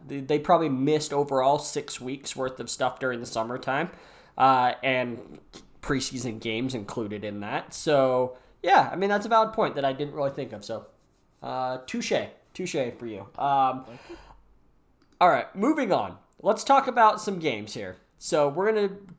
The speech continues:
Speaker 1: just do, since it's only one episode this week, uh, we are going to do some previews of the games, but as we're previewing, we're gonna talk about those teams in last week's games. Uh, before we start, though,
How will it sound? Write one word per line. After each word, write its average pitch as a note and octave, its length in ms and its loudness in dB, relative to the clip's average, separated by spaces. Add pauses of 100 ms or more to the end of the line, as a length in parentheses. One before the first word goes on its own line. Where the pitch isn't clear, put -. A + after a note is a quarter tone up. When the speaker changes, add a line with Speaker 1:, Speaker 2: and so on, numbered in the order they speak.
(520)
Speaker 1:
just F3 220 -2
do, F3+ 160 0
since D3+ 220 -4
it's - 100 -2
only F#3+ 120 2
one E3+ 180 2
episode C#3 400 -2
this C3 220 -8
week, - 320 -10 (300)
uh, C#3 240 4
we F3 160 -2
are G#3+ 120 4
going E3 420 -2
to D#3+ 160 -8
do C#3+ 280 -4
some B2 800 -2
previews E3+ 680 -4
of C#3 120 -2
the C#3 60 -10
games, C3 300 -2
but - 240 -4 (140)
as D#3+ 320 6
we're D3 180 -2
previewing, C3 600 -2
we're C3 120 -4
gonna C3+ 140 -4
talk C3 280 -4
about A#2+ 260 -4
those A#2 200 -10
teams A2+ 420 -12
in G2 200 -12
last G#2 360 -12
week's - 240 -16
games. - 440 -14 (460)
Uh, C3 320 4
before C#3 320 0
we C3 80 -2
start, E3+ 320 0
though, D3+ 300 -2